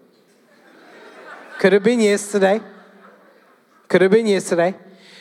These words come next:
They laugh at things they shouldn't laugh at for too long. They cry when it's a funny moment. They talk and talk such nonsense. They're very brave on things they ought not. Why are you pointing at people in the service?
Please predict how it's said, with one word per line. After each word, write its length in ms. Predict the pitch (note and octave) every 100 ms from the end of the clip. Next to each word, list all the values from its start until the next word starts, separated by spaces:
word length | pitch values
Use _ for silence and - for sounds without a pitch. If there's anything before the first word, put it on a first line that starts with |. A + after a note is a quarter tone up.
| - -
They 360 | B3 E4 E4
laugh 840 | D#4 D4+ D#4 E4 E4+ D#4+ D4+ B3+ C4
at 120 | B3
things 200 | B3 A3
they 80 | G#3+
shouldn't 260 | A#3 G#3+
laugh 240 | G3+ G3 F#3+
at 160 | F3+
for 160 | - E4
too 560 | E4 - D4+ D#4+ D4+
long. 300 | B3 C4+ C4
They 120 | A#3 A#3
cry 680 | - - D4+ E4+ D#4+ D4 C4+
when 240 | B3 A#3
it's 160 | A3 -
a 80 |
funny 340 | G#3 - G#3+ G#3
moment. 600 | G3 F#3+ F3+ D#3 - - _ _ _ _ _ _ _ _ _ _ _ -
They 300 | A3+ C4 A#3 - -
talk 520 | - C4 C4+ C4 -
and 220 | G#3 G3 G3+
talk 320 | B3+ G#3 -
such 480 | - - A3+ - F3
nonsense. 340 | F#3 F3+ - - -
They're 160 | - D#3
very 280 | E3+ F#3+ G#3
brave 880 | G3 D#3+ E3 F#3+ F3 D3 C3+ A#2 - - _ _ - - - - _
on 180 | - E3+
things 240 | F3+ G#3 F3
they 100 | F#3
ought 220 | F#3 F#3
not. 160 | F3+ - -
Why 140 | A#3
are 60 | D#4+
you 140 | G#4+
pointing 460 | G#4 C4 C#4+ C4+ A#3
at 100 | G3+
people 300 | A3 G#3 G#3
in 120 | G#3
the 80 | G3+
service? 300 | F#3+ A3+ E3+